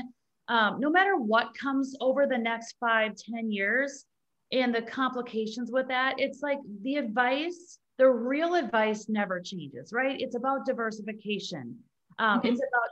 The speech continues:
Speaker 1: tax diversification. It's about making smart financial decisions. It's, it's about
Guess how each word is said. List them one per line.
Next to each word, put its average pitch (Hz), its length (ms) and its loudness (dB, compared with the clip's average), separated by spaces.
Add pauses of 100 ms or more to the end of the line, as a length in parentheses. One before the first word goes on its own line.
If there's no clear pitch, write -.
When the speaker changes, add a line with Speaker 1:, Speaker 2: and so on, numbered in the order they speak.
Speaker 1:
tax 240 320 -4
diversification. 208 760 -4
It's 247 100 -4
about 277 340 0
making 233 420 0
smart 233 680 2
financial 208 440 -4
decisions. 196 580 -4
It's, 214 180 -10
it's 220 160 -4
about 254 280 0